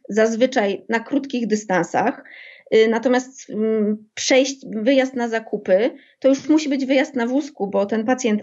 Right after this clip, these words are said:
ani nie udźwignie tylu rzeczy, mając, y, y, niedowład kończyn górnych, tylko będzie, mm, wymagał po prostu takiego wsparcia, jak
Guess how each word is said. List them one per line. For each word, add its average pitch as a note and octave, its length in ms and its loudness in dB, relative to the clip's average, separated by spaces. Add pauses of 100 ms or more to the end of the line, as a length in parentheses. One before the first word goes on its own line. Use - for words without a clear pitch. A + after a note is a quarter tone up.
(100)
ani A3+ 300 2
nie B3 160 2
udźwignie G#3 480 0
tylu G3+ 200 0
rzeczy, F#3 280 0
mając, G3 500 0
y, G3 340 -2 (440)
y, G#3+ 120 6
niedowład G#3 440 4
kończyn G#3+ 360 0
górnych, G#3 480 0 (500)
tylko D4+ 240 2
będzie, C4 440 2 (120)
mm, C4 380 -8
wymagał B3 400 4
po B3+ 100 -2
prostu C4 300 -6
takiego B3 360 0
wsparcia, A#3+ 840 -2
jak A3 580 -4